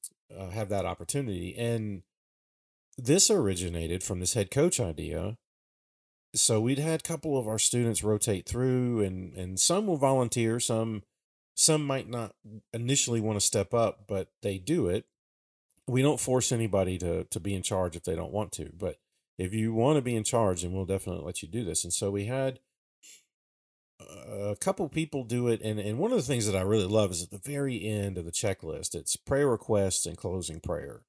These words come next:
And, you know, praying in front of people can be mortifying. Standing up in front of class can be mortifying. It was amazing when I watched those sign up to be head coach. When they got to that point,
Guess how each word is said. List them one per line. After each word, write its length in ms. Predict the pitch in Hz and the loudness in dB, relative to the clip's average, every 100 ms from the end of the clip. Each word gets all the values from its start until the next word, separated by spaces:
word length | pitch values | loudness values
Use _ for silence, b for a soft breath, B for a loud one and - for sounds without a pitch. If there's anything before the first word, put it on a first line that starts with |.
| _ _ _ _ _ _ 110 | _ _ _ _ _ _ -2
And, 280 | 110 110 190 | -2 -2 -2
you 140 | 170 | 0
know, 120 | 107 | 0
praying 340 | - 233 233 139 | 0 0 2 2
in 100 | 113 | 2
front 200 | 123 98 | 0 0
of 80 | |
people 680 | - 117 - 98 90 85 - _ - | 0 -2 0 -2 -2 -4 -10 _ -10
can 200 | - 135 | -2 0
be 120 | 110 | 0
mortifying. 760 | 110 101 90 90 85 76 71 73 | -2 -2 -2 -2 -4 -6 -8 -4
Standing 460 | - 147 170 165 151 | 0 2 2 0 0
up 120 | - | -2
in 120 | 135 | -4
front 200 | - 131 | -2 -4
of 80 | - | -4
class 460 | - 131 143 151 | -2 0 0 0
can 180 | - 101 | -2 -2
be 120 | 90 | -2
mortifying. 760 | 87 87 85 80 82 80 - - _ _ | -4 -4 -4 -4 -6 -8 -12 -18 _ _
It 140 | 113 151 | -4 0
was 160 | 143 | 0
amazing 460 | 139 127 127 120 110 | 0 0 0 -2 -2
when 120 | 98 | 0
I 120 | 98 | 0
watched 600 | 98 92 95 - - - - _ _ | 2 2 0 -2 -4 -6 -12 _ _
those 400 | 110 104 101 101 | -4 2 2 2
sign 360 | - 101 92 90 | 2 0 -2 -2
up 260 | 90 - - | -4 -4 -8
to 80 | 80 | -8
be 240 | 87 87 | -6 -4
head 220 | 90 80 | -6 -6
coach. 580 | - 196 180 110 - - | -4 -4 -2 -4 -6 -6
When 120 | 98 | -4
they 120 | 92 | -4
got 240 | 92 120 - | -4 -4 -2
to 100 | 107 | -2
that 200 | 98 - | -4 -6
point, 420 | - 151 147 101 | -6 -4 -4 -6